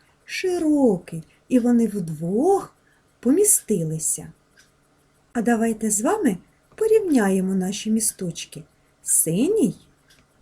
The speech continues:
і жовтий. Синій місточок вузенький,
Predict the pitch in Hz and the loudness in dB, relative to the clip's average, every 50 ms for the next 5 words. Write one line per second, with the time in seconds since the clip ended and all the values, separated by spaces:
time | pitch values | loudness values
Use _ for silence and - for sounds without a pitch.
0 | _ - 311 359 349 247 196 196 175 165 156 - _ - 165 151 - - _ _ | _ -6 -4 -4 -4 -2 -4 -4 -4 -6 -8 -10 _ -14 -14 -14 -14 -16 _ _
1 | _ _ _ _ _ _ _ - - - - - 185 208 277 381 466 466 403 311 | _ _ _ _ _ _ _ -10 -6 -6 -4 -2 0 0 2 2 2 0 2 0
2 | 262 - - - 196 175 170 - - 170 - _ _ - 175 175 214 320 359 - | 0 0 -2 -6 -8 -8 -8 -10 -14 -20 -20 _ _ -12 -8 -4 -4 -4 -2 0
3 | 311 262 233 214 208 208 214 - - 202 185 175 | 0 2 2 0 -2 -4 -6 -6 -8 -8 -8 -10